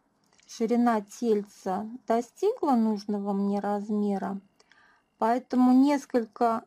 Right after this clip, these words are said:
рядов до серединки цыплёнка. Вот щас вот у меня ряд немножко ниже серединки, вот здесь середина,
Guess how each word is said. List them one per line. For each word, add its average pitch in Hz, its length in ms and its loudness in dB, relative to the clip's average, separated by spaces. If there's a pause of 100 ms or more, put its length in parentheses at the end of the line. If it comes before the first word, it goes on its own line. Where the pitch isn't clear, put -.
рядов 330 800 0
до 240 500 2
серединки 233 920 -2
цыплёнка. 196 840 -8
Вот 185 160 -12
щас 208 320 -6
вот 202 220 -14
у 208 40 -6
меня 214 380 -4
ряд 208 380 -6 (420)
немножко 220 680 -2
ниже 359 400 -2
серединки, 196 760 -10
вот 185 160 -10
здесь 202 420 -12
середина, 226 840 -6